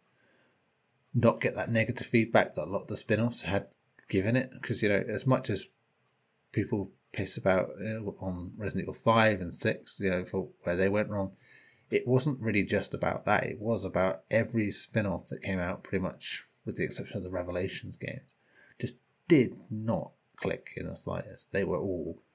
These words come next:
really great examples of doing a bad job of communicating Resident Evil. You know, this was, uh, key in,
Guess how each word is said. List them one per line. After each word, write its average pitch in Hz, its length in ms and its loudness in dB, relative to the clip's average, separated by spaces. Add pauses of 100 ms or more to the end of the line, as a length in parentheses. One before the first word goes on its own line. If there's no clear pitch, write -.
(580)
really 110 420 6
great 98 340 4
examples 90 540 -4
of 85 140 -14
doing 90 220 0
a 82 60 -6 (160)
bad 87 280 4
job 87 240 -2
of - 180 -8
communicating 90 640 -6
Resident 82 360 -6
Evil. 90 260 -12 (720)
You 123 120 0
know, 80 140 -2
this - 220 -2
was, - 320 -6 (600)
uh, 110 100 -8 (320)
key 98 260 4
in, 87 80 0